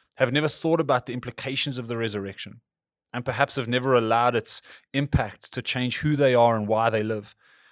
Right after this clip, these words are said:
God, I pray that as, even just as a short few moments together, that re-, that resurrection, that moment would shift each and every single one of us, that we would rethink about who we are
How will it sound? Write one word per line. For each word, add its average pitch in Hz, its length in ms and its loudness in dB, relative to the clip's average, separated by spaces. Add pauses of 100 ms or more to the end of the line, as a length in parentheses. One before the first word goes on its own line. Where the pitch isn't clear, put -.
(140)
God, 127 140 4
I 120 60 0
pray 131 240 4
that 117 140 0
as, 117 380 -2
even 156 180 -4
just 147 220 -2
as 127 100 -4
a 120 60 -2
short - 400 0
few 156 160 -2
moments 127 300 0
together, 110 320 -6
that 104 180 -4
re-, 127 240 0
that 120 160 -2
resurrection, 120 760 -2 (360)
that 123 160 0
moment 131 580 2
would 110 140 -6
shift - 460 -2 (120)
each 123 200 -6
and 127 60 -2
every 113 100 -4
single 110 220 -6
one 98 120 -6
of 90 40 -12
us, 82 200 -16 (720)
that 117 120 0
we 123 120 0
would 127 160 0
rethink 110 760 -4 (400)
about 101 340 -2
who 165 360 -2
we 135 160 2
are 85 220 -8